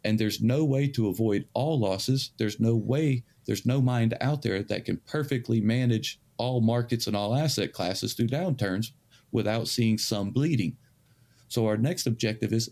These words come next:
let's just minimize the bleeding. How do we do that? We do it in our, what we call a risk versus reward analysis. So in other words, your risk versus reward says, if your reward is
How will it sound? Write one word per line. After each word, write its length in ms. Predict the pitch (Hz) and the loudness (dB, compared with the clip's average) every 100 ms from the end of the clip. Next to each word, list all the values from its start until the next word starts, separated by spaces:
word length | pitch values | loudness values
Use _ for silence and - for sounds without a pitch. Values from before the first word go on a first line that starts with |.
| - | -2
let's 180 | 135 139 | -2 0
just 260 | 143 - | -2 -2
minimize 720 | 101 107 117 107 104 101 - | 0 2 4 2 2 -2 -2
the 100 | 98 | -4
bleeding. 520 | - 107 123 113 73 - _ _ _ _ _ _ - | -2 0 2 0 -4 -10 _ _ _ _ _ _ -6
How 200 | 113 117 | -2 0
do 80 | |
we 160 | 120 117 | 2 2
do 220 | 120 123 | 2 2
that? 320 | 123 104 76 _ _ _ _ _ | 2 0 -4 _ _ _ _ _
We 140 | 113 113 | -2 0
do 180 | 123 123 | 2 2
it 100 | - | 2
in 100 | 107 | 0
our, 120 | 107 | 2
what 180 | 110 92 | 0 0
we 100 | 107 | -2
call 340 | 107 98 - | -2 -2 0
a 100 | 95 90 | -2 0
risk 340 | 123 120 - 101 | 0 0 -4 -4
versus 400 | 101 - 87 101 | -2 -2 -4 -4
reward 420 | 101 131 160 104 | 0 0 0 0
analysis. 640 | 87 85 71 - 120 - - _ _ _ | -2 -2 -4 -6 -12 -14 -20 _ _ _
So 400 | - 95 92 - - - - - | -6 -2 0 -2 -12 -20 -12 -4
in 80 | 135 | -2
other 140 | 156 | 0
words, 260 | 117 110 - | 0 -2 -2
your 140 | 104 | -2
risk 260 | 139 180 - | 0 -2 -2
versus 340 | 120 - 92 | -4 -4 -4
reward 340 | 95 127 120 | 0 0 0
says, 260 | - 90 - _ - - - - | -2 -4 -6 _ -20 -20 -12 -6
if 200 | - 233 | -4 0
your 160 | 202 120 | 2 2
reward 800 | 98 87 107 131 92 90 - - _ _ _ _ - | 0 0 0 2 2 0 -2 -12 _ _ _ _ -6
is 300 | 113 95 90 | -2 0 -2